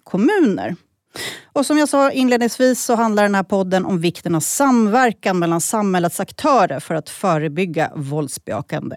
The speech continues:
extremism eller V B. Och det talas ju överlag väldigt ofta numera om samverkan i det brottsförebyggande arbetet, men det är inte så, alltid så lätt att få veta hur det rent praktiskt ska gå till. Och vi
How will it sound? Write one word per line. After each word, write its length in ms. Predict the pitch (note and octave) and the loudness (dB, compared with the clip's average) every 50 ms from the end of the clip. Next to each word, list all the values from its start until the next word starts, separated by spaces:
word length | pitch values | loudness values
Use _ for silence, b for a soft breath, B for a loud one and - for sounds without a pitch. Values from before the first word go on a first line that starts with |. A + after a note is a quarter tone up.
| - - | -14 -14
extremism 720 | - - - - - E3 - - - D3+ - - - - | -12 -12 -10 -10 -8 -8 -8 -6 -6 -6 -6 -8 -8 -8
eller 280 | - - D3+ - - - - - | -8 -6 -6 -6 -6 -8 -8 -8
V 220 | D3 C#3+ - - A2 | -8 -8 -6 -6 -8
B. 220 | - - - - - - _ B B B B B B B B B B B B B | -8 -10 -10 -10 -12 -14 _ B B B B B B B B B B B B B
Och 100 | B A3+ | B -2
det 60 | G3+ | 0
talas 400 | - - C4 A#3 G#3+ G3 - - | 2 2 4 4 4 2 2 2
ju 60 | A#3 G#3+ | 0 2
överlag 600 | - F#3+ F#3 G3 F#3 F3 A3+ C4+ C4+ A#3+ G#3 F#3 | 2 2 2 2 2 4 4 6 4 4 4 2
väldigt 280 | F3 F3 E3 D3+ D3+ - | 2 0 2 0 -2 -2
ofta 580 | - G#3+ - - - - - - D4 C#4+ C4+ | -2 -2 -2 -4 -8 -10 -2 0 2 2 2
numera 480 | A#3+ F#3+ F3+ E3+ E3 D#3 D3 C#3+ D3+ D#3+ | 2 2 0 0 0 0 0 0 0 0
om 100 | D#3 D#3 | -2 -2
samverkan 640 | - - F#3+ E3 D#3+ D3+ D#3+ D#3 D3 - D#3+ D3+ D3+ | -2 -2 0 0 0 0 0 -2 -2 -2 -2 -2 0
i 20 | |
det 100 | D3+ D3+ | -2 -2
brottsförebyggande 800 | D3 D3+ E3 - - - - F3 D#3+ D#3+ D#3 D#3 D#3+ D#3 D#3 - | -2 -4 -6 -8 -8 -8 -8 -6 -4 -4 -2 -2 -2 -2 -2 -2
arbetet, 580 | - G#3 F#3 E3+ F#3+ G3 G#3+ - - G3 F3 - | 0 0 0 0 0 -2 -2 0 -2 -4 -4 -2
men 120 | G#3 G3+ | -4 -2
det 60 | A#3 | -2
är 20 | A#3 | -2
inte 220 | G#3 - C#4 C#4+ | -2 -2 -2 -4
så, 300 | - - - - - - | -4 -6 -10 -8 -6 -4
alltid 400 | - - C#4+ - _ - G#4 A4 | -2 -2 -2 -2 _ -2 -2 0
så 220 | - - G4+ F4 E4 | 0 0 0 0 0
lätt 400 | C4 A3+ G3 E3+ - - - - | 0 0 0 0 -2 -4 -4 -4
att 100 | F3 - | -4 -2
få 80 | - | -2
veta 580 | F3+ F3 E3+ D#3+ - _ - E3 D#3 D3+ B2+ - - _ _ _ - | -4 -2 -2 -4 -4 _ -4 -4 -2 -2 -4 -6 -8 _ _ _ -6
hur 240 | - G3 F#3 F3 F3 | -4 -2 -2 -2 -2
det 160 | D3+ F#3 F3 | -2 -2 -2
rent 280 | D#3 E3+ F3 D#3+ D3+ - | -2 -2 -4 -4 -4 -4
praktiskt 360 | - F#3 E3+ - - F3 - | -4 -6 -6 -6 -8 -10 -8
ska 140 | - - F3+ | -6 -6 -6
gå 140 | F3 F#3+ F#3 | -6 -6 -6
till. 380 | - - - - A#2+ C#3 A#2+ | -4 -4 -4 -2 -4 -6 -8
Och 340 | - - G#3+ - _ - - - | -6 -6 -6 -8 _ -12 -10 -6
vi 280 | A#3+ C4+ C#4+ C#4+ C#4 | -4 -2 -2 -2 -4